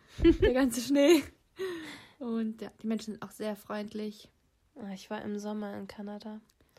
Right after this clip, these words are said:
Speaker 2: Uh.
Speaker 1: Es war echt heiß.
Speaker 2: Wo genau?
Speaker 1: In Toronto.
Speaker 2: Oh.
Speaker 1: Ja.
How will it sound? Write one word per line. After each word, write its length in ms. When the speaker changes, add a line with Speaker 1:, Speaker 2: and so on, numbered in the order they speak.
Speaker 2:
Uh. 140
Speaker 1:
Es 200
war 200
echt 340
heiß. 400
Speaker 2:
Wo 140
genau? 400
Speaker 1:
In 160
Toronto. 500
Speaker 2:
Oh. 80
Speaker 1:
Ja. 160